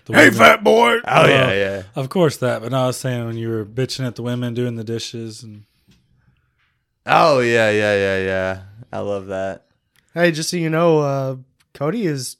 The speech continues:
Speaker 3: deleting everybody off Facebook. If you don't, or, I'm sorry, off Snapchat. If, uh,
Speaker 2: Uh, this,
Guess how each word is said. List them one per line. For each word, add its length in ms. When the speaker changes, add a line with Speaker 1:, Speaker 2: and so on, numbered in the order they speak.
Speaker 3:
deleting 360
everybody 400
off 200
Facebook. 500
If 140
you 120
don't, 260
or, 300
I'm 180
sorry, 240
off 140
Snapchat. 680
If, 320
uh, 300
Speaker 2:
Uh, 120
this, 240